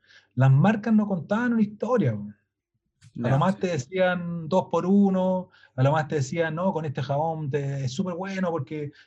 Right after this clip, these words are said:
Speaker 1: porque tiene doble plus no sé qué y, y lava mejor", güey.
Speaker 2: <laughs>
Speaker 1: Puras cosas transaccionales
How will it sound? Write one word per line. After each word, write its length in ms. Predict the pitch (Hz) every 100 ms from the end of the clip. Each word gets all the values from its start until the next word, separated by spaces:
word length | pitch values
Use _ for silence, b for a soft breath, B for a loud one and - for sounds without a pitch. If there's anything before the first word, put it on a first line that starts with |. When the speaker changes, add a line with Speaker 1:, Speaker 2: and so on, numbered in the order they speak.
| _
Speaker 1:
porque 560 | 135 127 143 143 139 127
tiene 720 | 165 170 160 156 147 143 143
doble 440 | 156 175 165 156
plus 360 | 135 170 175 131
no 80 | 143
sé 160 | 135
qué 380 | 139 170 175 165
y, 240 | 156 147 143
y 20 |
lava 300 | 143 160 147
mejor", 500 | 127 135 185 180 160
güey. 160 | 156 160 B B
Speaker 2:
<laughs> 280 | - 135 -
Speaker 1:
Puras 280 | 214 208 - -
cosas 320 | 180 185 185
transaccionales 880 | 170 156 151 139 151 170 143 147